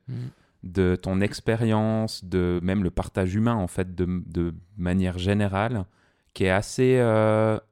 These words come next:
Speaker 2: spécifique, en fait. J'ai jamais trop vu ça dans ce mili-,
Speaker 1: Mhm.
Speaker 2: dans ce milieu avant. Chose, entre autres, qui a inspiré dans notre entreprise aussi le fait de travailler à plusieurs. Moi, c'est, à la base, c'est venu de,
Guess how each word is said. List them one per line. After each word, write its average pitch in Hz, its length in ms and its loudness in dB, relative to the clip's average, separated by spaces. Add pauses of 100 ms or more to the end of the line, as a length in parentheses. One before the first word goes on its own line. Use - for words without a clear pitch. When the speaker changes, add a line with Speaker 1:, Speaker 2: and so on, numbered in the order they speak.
(140)
Speaker 2:
spécifique, - 680 -6
en 98 60 -6
fait. 92 160 -8
J'ai 92 120 0
jamais 110 440 0 (440)
trop 120 200 2
vu 113 160 0
ça 113 220 0
dans 104 120 0
ce - 120 -8
mili-, 104 240 0
Speaker 1:
Mhm. 113 60 -4
Speaker 2:
dans 101 120 0
ce - 100 -10
milieu 104 200 0
avant. 95 180 0 (540)
Chose, 147 320 0
entre 110 240 -4
autres, 151 240 -2
qui 101 160 -4
a 92 80 0
inspiré 95 680 -2 (560)
dans 92 360 -2
notre 95 240 -2
entreprise 95 500 -4
aussi 90 200 -6
le 92 100 -2
fait 87 240 -6
de 80 100 -6
travailler 98 540 0
à 87 60 0
plusieurs. 98 540 -2 (280)
Moi, 117 160 2
c'est, 85 200 -4 (200)
à - 100 -6
la 82 100 -2
base, 110 200 4
c'est 90 120 0
venu 98 180 -2
de, 92 280 -2